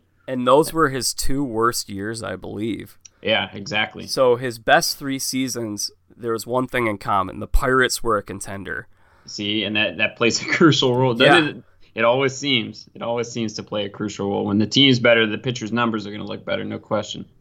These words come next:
Speaker 1: And also, I think he's the kind of guy who's super competitive, and he's playing on a, now he's playing on a really, really good team. He could wake up and, like, what, look at what he saw happen to Verlander after he got traded.
Speaker 2: Mm-hmm.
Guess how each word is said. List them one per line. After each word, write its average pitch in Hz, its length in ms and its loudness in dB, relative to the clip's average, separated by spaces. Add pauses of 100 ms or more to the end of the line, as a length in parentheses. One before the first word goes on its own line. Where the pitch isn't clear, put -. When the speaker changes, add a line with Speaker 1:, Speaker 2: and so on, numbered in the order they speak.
(120)
Speaker 1:
And 139 180 0
also, 160 760 4
I 120 120 -10
think 147 280 -4
he's 143 200 -4
the 139 80 -4
kind 127 280 -4
of 101 80 -6
guy 110 320 4
who's 101 180 -6
super 120 420 -6
competitive, 113 800 -4 (420)
and 120 120 -4
he's 110 140 2
playing 127 480 8
on 113 180 2
a, 101 220 0 (140)
now 113 260 0
he's 120 120 -2
playing 113 380 -4
on 104 140 -4
a 95 100 -6
really, 110 500 -4
really 104 440 -6
good 101 340 -10
team. 110 360 -4
He 131 120 -8
could 110 180 -12
wake 110 300 0
up 120 240 6
and, 101 260 -8
like, 107 200 -2
what, 135 280 0
look 180 160 2
at 214 120 4
what 175 120 6
he 156 60 -2
saw 143 380 2
happen 131 320 -2
to 117 80 -6
Verlander 101 680 -4
after 101 240 -10
he 117 140 -8
got 123 240 -2
traded. 98 440 -14 (520)
Speaker 2:
Mm-hmm. 107 300 -2